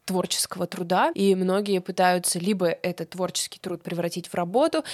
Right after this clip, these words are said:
либо это уже их работа, но с ней связано много проблем, от синдрома самозванца, от, э, какого-то синдрома ан-, отличника,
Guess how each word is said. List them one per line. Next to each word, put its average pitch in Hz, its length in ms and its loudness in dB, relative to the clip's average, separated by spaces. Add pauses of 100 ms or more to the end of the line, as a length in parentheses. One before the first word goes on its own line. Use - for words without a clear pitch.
(160)
либо 214 220 2
это 196 140 0
уже 196 220 2
их 190 140 -2
работа, 175 540 2 (180)
но 185 540 4 (100)
с - 140 0
ней 208 180 6
связано 185 380 4
много 175 640 4
проблем, 226 520 2 (260)
от 180 200 -2
синдрома 214 440 4
самозванца, 180 1040 4
от, 170 420 0
э, 156 220 0
какого-то 175 640 0
синдрома 190 520 4
ан-, 202 140 4 (120)
отличника, 190 800 0